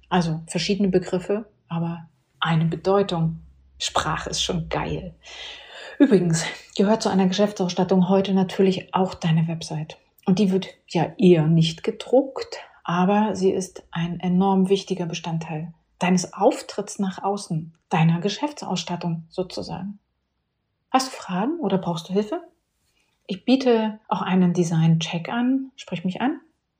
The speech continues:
oder schau auf meiner Website w w w punkt jana schlosser punkt d e. Und in der nächsten Woche möchte ich ein Thema aufgreifen, das ich neulich schon mal in einem Beitrag ganz kurz angerissen habe.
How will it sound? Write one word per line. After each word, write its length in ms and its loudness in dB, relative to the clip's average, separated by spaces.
oder 220 4
schau 160 -2
auf 100 -8
meiner 240 0
Website 500 -4
w 140 2
w 220 -2
w 260 2
punkt 360 -2
jana 400 -2
schlosser 540 -8
punkt 320 -2
d 40 0
e. 320 -2
Und 240 6
in 100 2
der 80 4
nächsten 340 2
Woche 500 4
möchte 400 0
ich 640 -4
ein 320 0
Thema 320 2
aufgreifen, 560 -2
das 160 -2
ich 140 -4
neulich 260 0
schon 100 -2
mal 60 2
in 120 -4
einem 200 -2
Beitrag 420 -4
ganz 200 -4
kurz 180 -8
angerissen 600 -2
habe. 440 -4